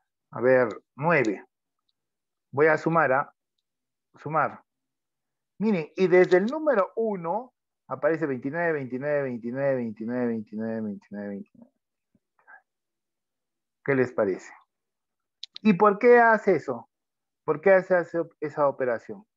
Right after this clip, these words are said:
Porque ahí estoy jalando, miren, ahí estoy jalando la variable que va a ir calculando, ¿no? Que va a ir, miren, ahí está la suma de ese,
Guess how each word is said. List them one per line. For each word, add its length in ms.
Porque 640
ahí 260
estoy 260
jalando, 500
miren, 340
ahí 160
estoy 280
jalando 640
la 360
variable 760
que 120
va 120
a 60
ir 260
calculando, 720
¿no? 240
Que 100
va 60
a 80
ir, 40
miren, 240
ahí 160
está 280
la 160
suma 680
de 160
ese, 240